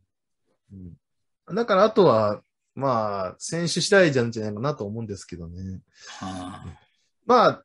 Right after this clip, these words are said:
Speaker 1: あの、優勝メンバーを戻してほし-、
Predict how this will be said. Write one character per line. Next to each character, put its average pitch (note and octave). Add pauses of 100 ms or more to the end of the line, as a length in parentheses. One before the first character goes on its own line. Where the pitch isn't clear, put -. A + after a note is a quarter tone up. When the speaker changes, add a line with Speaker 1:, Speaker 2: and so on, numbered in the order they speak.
(340)
Speaker 1:
あ E3+
の、 D#3+
優 F#3
勝 G#3+
メ A#3
ン A#3
バ C#3
ー -
を C3
戻 C#3
し -
て C#3
ほ C3
し-、 -